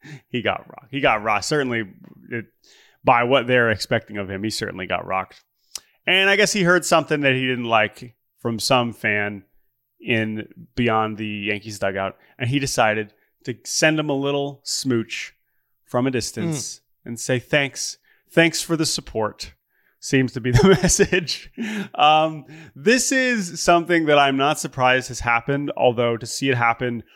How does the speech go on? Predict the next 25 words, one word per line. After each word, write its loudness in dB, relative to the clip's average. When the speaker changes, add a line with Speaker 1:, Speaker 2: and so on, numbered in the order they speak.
Speaker 1:
A, 2
on 4
the 4
road, 6
and -2
B, 2
in -2
what, 4
his -4
third 2
start 2
or -2
fourth -2
<laughs> -6
start, 2
is 4
like, 4
damn, 0
this -4
didn't -8
take -8
very -4
long, -10
huh? -14
<laughs> -4